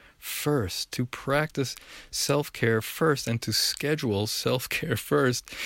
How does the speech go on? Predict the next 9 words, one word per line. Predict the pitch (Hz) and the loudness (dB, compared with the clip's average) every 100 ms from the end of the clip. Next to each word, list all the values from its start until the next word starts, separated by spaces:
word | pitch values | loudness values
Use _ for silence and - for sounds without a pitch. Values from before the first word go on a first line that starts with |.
| - - - | -8 -8 0
It | 147 123 | 0 2
makes | 127 131 143 - | 4 4 4 0
finding | - 143 170 160 135 | 0 2 2 2 0
the | |
switch | 127 127 131 - | 0 0 0 0
so | - 135 156 | -2 0 0
much | 117 92 - 185 | 0 -4 -4 0
easier. | 240 - 233 175 87 - - _ - _ _ _ - _ _ _ _ _ _ _ _ - - | 0 2 0 0 -4 -10 -14 _ -20 _ _ _ -20 _ _ _ _ _ _ _ _ -20 -10
God, | 131 131 | -6 -6